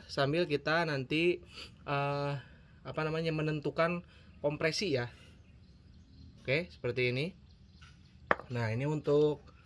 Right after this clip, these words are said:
bloknya kita lihat penuh dengan lem juga. <laughs> Oke, lem, lem, lem, baut-baut di bawah semua. Ini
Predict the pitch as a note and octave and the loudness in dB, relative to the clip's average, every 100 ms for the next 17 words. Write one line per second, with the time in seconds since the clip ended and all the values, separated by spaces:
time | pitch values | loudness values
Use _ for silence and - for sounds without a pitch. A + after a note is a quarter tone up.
0 | - - - - C3+ C3+ D#3 F#3 D#3 C#3 | -20 -20 -20 -6 -4 -2 -2 -2 -2 0
1 | C3+ C#3+ F3+ - - - - - - - | 2 2 0 -4 -20 -20 -20 -20 -20 -20
2 | - - - - - - F#3 G3+ G#3 F#3 | -20 -20 -20 -20 -20 -4 2 4 4 4
3 | F3 F#3 F#3 F3+ F#3 F#3 E3+ G3 C#4 - | 2 2 4 4 4 2 4 2 2 -6
4 | - - - - D4 - - - - - | -18 -16 -6 -4 -4 -6 -20 -20 -18 -18
5 | - - - - - C3+ B2+ - C#3+ D#3 | -20 -20 -20 -20 -8 -4 -4 -2 2 4
6 | E3+ F#3+ G#3 - - - - - B2+ C3 | 4 2 -2 -8 -20 -20 -20 -6 0 2
7 | C#3 C#3+ C#3 C#3 C#3+ D3+ C#3+ D3+ F3+ - | 2 2 0 2 2 2 0 0 -2 -8
8 | - - - C3+ C#3+ D3+ D3 D#3 D#3+ D3+ | -20 -20 -10 0 2 4 4 4 4 2
9 | C#3 C#3 C#3 C#3+ C#3+ C#3 C#3 E3+ G#3 - | 4 2 2 -2 -2 0 0 -2 -6 -12
10 | - - - - - - - - - - | -20 -20 -20 -20 -20 -20 -20 -16 -12 -12
11 | - - | -12 -2